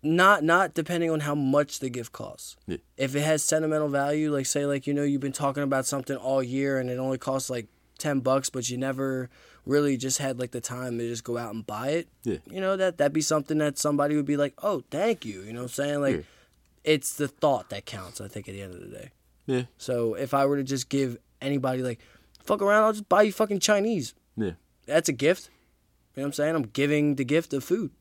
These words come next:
Speaker 2: Yeah.
Speaker 1: So, you know, some, you know, no fruitcakes, though. No fruitcakes.
Speaker 2: I've
Speaker 1: We don't
Speaker 2: never had that.
Speaker 1: Duh, don't, don't, don't
Speaker 2: You
Speaker 1: try
Speaker 2: had
Speaker 1: it.
Speaker 2: eggnog? I never had eggnog either.
Speaker 1: I've tried eggnog.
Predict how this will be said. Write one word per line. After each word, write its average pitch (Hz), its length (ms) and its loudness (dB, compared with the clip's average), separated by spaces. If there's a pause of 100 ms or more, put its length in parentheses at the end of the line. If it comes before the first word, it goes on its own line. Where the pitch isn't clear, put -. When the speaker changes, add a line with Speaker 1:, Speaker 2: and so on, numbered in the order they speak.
(200)
Speaker 2:
Yeah. 92 160 0 (240)
Speaker 1:
So, 113 440 -6 (880)
you - 80 -10
know, 135 200 -6
some, 147 300 -2 (580)
you - 80 -2
know, 131 160 0
no 135 280 6
fruitcakes, 208 640 0
though. - 260 -14
No 113 100 -4
fruitcakes. 151 560 -2
Speaker 2:
I've 85 80 -2
Speaker 1:
We 131 60 2
don't 156 180 4
Speaker 2:
never 82 140 -4
had 85 320 -4
that. 87 340 -8
Speaker 1:
Duh, 95 500 -4
don't, 123 300 -4
don't, 139 240 -2
don't 139 200 0
Speaker 2:
You 107 80 4
Speaker 1:
try 123 60 8
Speaker 2:
had 117 80 6
Speaker 1:
it. 87 40 4
Speaker 2:
eggnog? 120 320 0
I 113 40 -4
never 101 180 0
had 87 80 2
eggnog 87 380 -2
either. 90 120 -6
Speaker 1:
I've 139 140 0
tried 110 240 -6
eggnog. - 380 -18